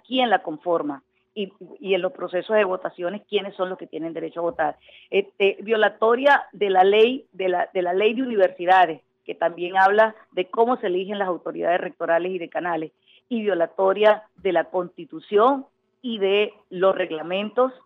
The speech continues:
de la, cada universidad en particular. De manera que no podemos estar conformes cuando nos mandan, este, cuando legislan y hacen un reglamento de cómo debemos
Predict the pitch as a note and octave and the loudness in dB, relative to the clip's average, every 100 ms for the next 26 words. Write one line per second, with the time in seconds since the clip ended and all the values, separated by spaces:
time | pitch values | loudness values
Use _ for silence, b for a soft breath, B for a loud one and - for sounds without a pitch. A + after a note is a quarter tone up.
0 | _ _ - D#3+ F#3 G3 - E3+ E3 - | _ _ -10 0 2 2 -2 -2 -2 0
1 | F#3 F#3 F#3+ G3 E3+ E3+ E3 D#3 D#3+ E3 | 4 4 4 0 -6 -6 -6 -4 -4 -4
2 | D3 D3+ D3+ C#3 A#2+ _ b b - E3+ | -6 -10 -10 -8 -8 _ b b -8 -6
3 | E3+ F3 G3+ G#3+ G#3 G#3 G3+ G#3+ G#3+ F3+ | 0 2 2 0 2 0 2 -2 -2 -4
4 | - G#3 G#3 G#3 G3+ A#3+ A#3 D#3+ D#3 D#3 | -2 -6 2 2 2 -4 -6 -8 -6 -8
5 | D#3 D#3+ D#3+ F#3 F#3+ b b b F3 _ | -4 -4 -2 -4 -6 b b b -14 _
6 | - E3+ F#3+ G3 F3+ F3+ C#4 B3 F3 D3 | -12 0 0 2 -2 -2 -2 0 0 -2
7 | D3 _ D#3+ D#3+ E3 G#3+ G#3+ A3 G#3 G#3 | -6 _ -4 -4 -2 -4 -2 -2 2 0
8 | G#3+ F#3 G3+ F#3 b _ F3+ - B3+ B3 | 0 -6 -8 -10 b _ -8 0 2 4
9 | B3+ G#3+ G#3 G3 G#3+ A3 | 2 2 4 2 0 -4